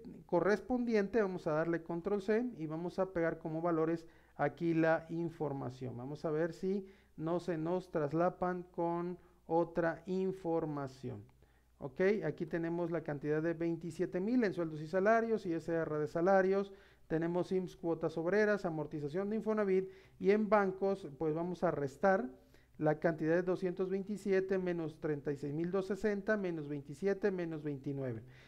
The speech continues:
ciento treinta y tres mil cuatrocientos setenta y cinco. Y miren, vamos a cargar a la cuenta de deducciones autorizadas, autorización de deducciones, doscientos veintisiete mil quinientos, y abonamos doscientos veintisiete mil quinientos.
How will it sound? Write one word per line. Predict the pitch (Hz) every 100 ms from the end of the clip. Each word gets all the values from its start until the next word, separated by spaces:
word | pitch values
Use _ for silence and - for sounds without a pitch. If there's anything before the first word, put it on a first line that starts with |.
| -
ciento | - 202 214 233
treinta | 202 190
y | 175
tres | 165 160
mil | 196
cuatrocientos | 190 190 185 190 190
setenta | 185 190 190
y | 202
cinco. | 285 277 156 - - - -
Y | 190 202
miren, | 208 180
vamos | 208 254
a | 269
cargar | 262 220 208 214
a | 175
la | 165 160
cuenta | 190 190 208
de |
deducciones | 190 175 156 180 185 190
autorizadas, | 190 202 196 190 185 190
autorización | 156 147 151 147 147 151 156
de | 185
deducciones, | 202 220 220 196 202 220 - - _
doscientos | 165 180 175 196 202 214
veintisiete | 190 175 147 156 165 156
mil | 151 196 185
quinientos, | 226 233 196 214 214
y | 165
abonamos | 151 143 156 180 202 196 - _ -
doscientos | 156 165 160 208 214 214 214
veintisiete | 196 170 156 156 165 151 147
mil | 151 139
quinientos. | 127 123 104 - -